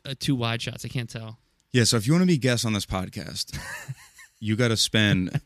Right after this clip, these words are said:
Speaker 2: a few hundred dollars and invest in it. And,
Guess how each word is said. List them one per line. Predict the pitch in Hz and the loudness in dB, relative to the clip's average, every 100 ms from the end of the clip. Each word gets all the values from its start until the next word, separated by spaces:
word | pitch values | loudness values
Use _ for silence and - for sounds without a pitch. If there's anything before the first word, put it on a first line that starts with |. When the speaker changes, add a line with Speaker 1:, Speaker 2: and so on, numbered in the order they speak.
| - | -4
Speaker 2:
a | |
few | - 110 | 0 4
hundred | 104 104 | 4 6
dollars | 110 - 131 117 107 - 196 - - - - | 6 6 6 6 4 2 -2 -4 -4 -8 -2
and | - | 2
invest | 107 101 95 110 113 98 | 4 4 6 6 4 2
in | 113 | 6
it. | 156 156 160 165 160 - - _ | 8 8 4 0 -4 -6 -20 _
And, | 104 98 98 92 95 | -2 0 0 -2 -4